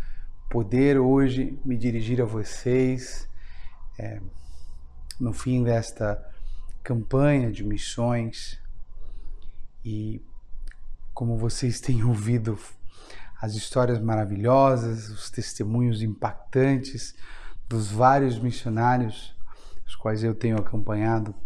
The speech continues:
pelas transmissões, nas redes sociais. É, e, bom, hoje <laughs> é a minha vez, tenho orado por vocês e queria compartilhar com vocês aquilo que Deus tem colocado em meu coração.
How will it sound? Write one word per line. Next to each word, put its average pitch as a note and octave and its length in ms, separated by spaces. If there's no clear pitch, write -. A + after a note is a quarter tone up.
pelas A2 240
transmissões, A2+ 1300
nas A#2+ 200
redes A2 280
sociais. A#2 880
É, A#2 500
e, A#2 380
bom, A#2+ 340
hoje A#2+ 480
<laughs> - 220
é - 80
a A2+ 120
minha A2+ 300
vez, B2+ 520
tenho A#2 260
orado A#2+ 380
por A#2 200
vocês B2 680
e G3 80
queria D3+ 420
compartilhar C3+ 840
com B2+ 160
vocês A2+ 580
aquilo D#3+ 240
que - 120
Deus A2+ 260
tem A2 160
colocado G2+ 540
em G#2 60
meu G2 180
coração. - 420